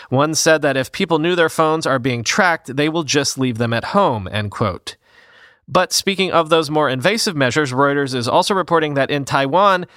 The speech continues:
they have rolled out a mobile phone-based electronic fence that uses location tracking to ensure people who are quarantined do stay in their homes. Quote, The system monitors phone signals to alert police and local officials if those in home quarantine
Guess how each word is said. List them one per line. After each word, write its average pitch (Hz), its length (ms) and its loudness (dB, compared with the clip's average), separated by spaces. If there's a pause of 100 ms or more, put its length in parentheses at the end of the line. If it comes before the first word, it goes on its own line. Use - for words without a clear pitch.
(200)
they 131 100 2
have 143 180 -2
rolled 151 200 4
out 151 240 2
a 147 140 -2
mobile 165 420 0
phone-based 151 760 0
electronic 143 640 0
fence - 580 0 (520)
that 131 260 0
uses 147 480 -2
location 151 560 -2
tracking 165 300 -2
to 156 100 -2
ensure 147 260 0
people 139 460 -2
who 143 200 -2
are 131 140 2
quarantined 139 680 -2 (160)
do 226 400 0 (140)
stay 120 380 0
in 117 140 -4
their 113 140 0
homes. 98 360 -2
Quote, 123 300 -2 (480)
The 151 100 2
system 214 380 2
monitors 185 520 2
phone 202 340 0
signals 185 380 0
to 156 120 2
alert 147 260 0
police 160 320 -2
and 135 120 0
local 151 240 2
officials 160 440 -2
if 120 160 -4
those 156 360 0
in 143 160 -2
home 160 260 0
quarantine 147 580 0